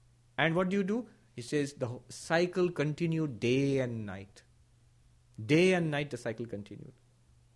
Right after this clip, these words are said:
That's matter for meditation. He says, "How did I?" Oh, okay, this story. Swami Prabhavanandaji, who established the Hollywood Center, Center in Hollywood, nineteen thirty, um,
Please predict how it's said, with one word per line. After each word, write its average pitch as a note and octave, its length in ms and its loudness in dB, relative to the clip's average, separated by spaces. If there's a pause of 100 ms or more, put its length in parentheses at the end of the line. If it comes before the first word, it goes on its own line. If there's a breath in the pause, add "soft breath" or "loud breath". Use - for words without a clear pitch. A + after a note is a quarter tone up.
(960)
That's C3 300 2
matter G#3+ 300 2
for G#3+ 120 -4
meditation. B2+ 520 -8 (880 soft breath)
He F3+ 140 0
says, F3 260 4
"How D#3+ 180 4
did G3 200 2
I?" F#3 240 2 (1200)
Oh, G#2+ 220 -2 (140)
okay, A#2+ 200 -2
this A2+ 160 -2
story. B2+ 260 -2
Swami D3+ 320 2
Prabhavanandaji, D#3 880 2
who C#3+ 120 -2
established D3+ 480 -2
the C3+ 60 -2
Hollywood C#3+ 380 -2
Center, C#3+ 300 -4 (160)
Center - 240 -6
in C3+ 100 -6
Hollywood, B2+ 300 -6
nineteen B2 260 -8
thirty, B2 320 -10 (1120 soft breath)
um, G2+ 460 -8